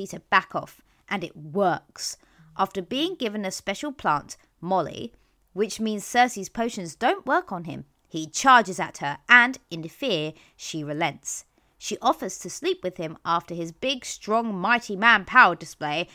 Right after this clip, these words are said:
and the two form a very trusting bond born of mutual respect. You know,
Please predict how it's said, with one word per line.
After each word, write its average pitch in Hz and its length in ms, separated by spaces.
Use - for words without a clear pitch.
and 156 100
the 156 60
two 302 240
form 226 320
a 170 80
very 254 360
trusting 240 520
bond 170 320
born 226 340
of 165 180
mutual 220 420
respect. - 500
You 480 100
know, 175 260